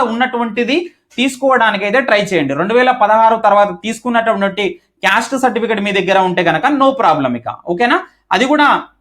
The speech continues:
name of candidate with father name only అని చెప్పేసి చెప్ప-,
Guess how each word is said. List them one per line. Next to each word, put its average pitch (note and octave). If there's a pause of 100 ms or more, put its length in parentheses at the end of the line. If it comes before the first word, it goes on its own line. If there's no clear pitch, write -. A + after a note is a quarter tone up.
(840)
name G#3+
of C4
candidate B3
with A3+
father F#3+
name A3+
only G3+
అని G3
చెప్పేసి F3+
చెప్ప-, E3